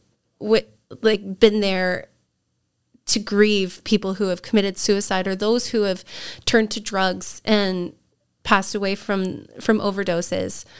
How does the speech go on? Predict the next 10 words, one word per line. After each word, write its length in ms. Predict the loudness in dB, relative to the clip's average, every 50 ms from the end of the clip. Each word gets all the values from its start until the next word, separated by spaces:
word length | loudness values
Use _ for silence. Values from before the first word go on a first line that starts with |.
| -20 -20 -20 -20 -20 -20 -20 _ -10 0
it's 280 | 2 2 2 2 0 -2
like 300 | 0 0 0 0 -2 -4
mental 380 | -2 0 0 0 0 0 0 0
health 320 | 0 0 -2 -2 -4 -8 -6
needs 460 | -4 -2 -2 -2 -2 -2 -2 -4 -4
to 80 | 0 0
be 80 | 0 0
talked 280 | 2 0 -2 -2 -2
about 240 | -6 -4 -4 -4 -2
more. 400 | -2 0 2 4 4 4 2 0